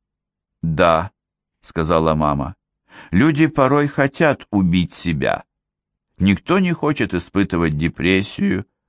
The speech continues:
боль, одиночество. Когда мой груз станет слишком тяжелым, я скажу, чтобы вы больше ничего не предпринимали».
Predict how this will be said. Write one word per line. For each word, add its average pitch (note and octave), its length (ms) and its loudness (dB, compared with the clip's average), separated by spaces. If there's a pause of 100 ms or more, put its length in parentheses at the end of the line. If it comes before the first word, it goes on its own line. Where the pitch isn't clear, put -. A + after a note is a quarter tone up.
(120)
боль, F#2+ 480 2 (560)
одиночество. F2+ 960 0 (920)
Когда F#2 360 2
мой G#2+ 300 2
груз A2+ 440 0
станет G#2+ 440 0
слишком G2+ 460 -4
тяжелым, F#2+ 600 0 (760)
я D3+ 180 2
скажу, F3 640 -2 (260)
чтобы A#2+ 360 2
вы B2 120 4
больше A2+ 380 0
ничего A#2+ 640 0
не F2 200 2
предпринимали». A1+ 920 -6